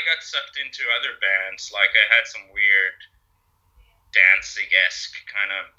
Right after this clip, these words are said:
uh, rock metal band for a while, and then I, I played in a, a Social Distortion-like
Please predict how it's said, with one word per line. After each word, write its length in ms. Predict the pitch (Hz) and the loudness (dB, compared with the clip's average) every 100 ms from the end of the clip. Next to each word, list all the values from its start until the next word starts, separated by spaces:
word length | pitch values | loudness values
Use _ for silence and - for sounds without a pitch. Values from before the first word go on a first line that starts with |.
| _ | _
uh, 460 | 98 95 92 90 90 - _ _ _ | -12 -10 -6 -6 -8 -12 _ _ _
rock 320 | 98 98 95 - - 101 | -2 2 2 0 -10 0
metal 320 | 98 101 98 98 | 2 2 -2 4
band 240 | 98 95 - | 6 6 2
for 160 | 107 98 | -14 -12
a 60 | 95 | -6
while, 400 | 92 92 90 92 | -4 -2 -6 -10
and 160 | 92 | -10
then 80 | 92 | -6
I, 80 | 92 - _ - | -4 -6 _ -8
I 80 | 98 - | -6 0
played 320 | 101 92 95 | 4 4 4
in 80 | 92 | -2
a, 180 | 87 87 87 | -2 -4 -6
a 1120 | _ _ _ - _ _ - - - 92 - - | _ _ _ -20 _ _ -14 -10 -6 -6 -4 -4
Social 480 | - 123 110 123 101 | 0 2 2 2 0
Distortion-like 1080 | 98 - - 107 98 - 101 95 95 92 | 2 2 2 2 2 4 2 0 4 4